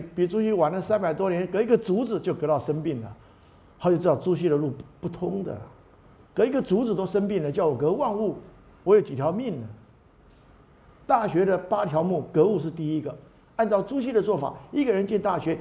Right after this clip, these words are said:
永远不可能毕业。你格万物之理，慢慢格啊，不要说修身齐家治国平天下。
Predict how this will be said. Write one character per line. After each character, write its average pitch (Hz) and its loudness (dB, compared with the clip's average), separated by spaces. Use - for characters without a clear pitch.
永 220 4
远 180 -2
不 - -4
可 139 -6
能 151 -4
毕 175 -4
业。 - -4
你 160 0
格 170 2
万 208 0
物 185 -2
之 170 0
理， 120 -2
慢 196 0
慢 180 -4
格 131 -4
啊， 151 -6
不 180 2
要 175 6
说 175 -2
修 175 -2
身 180 0
齐 151 -8
家 170 0
治 170 -4
国 156 0
平 160 -4
天 180 -6
下。 170 -4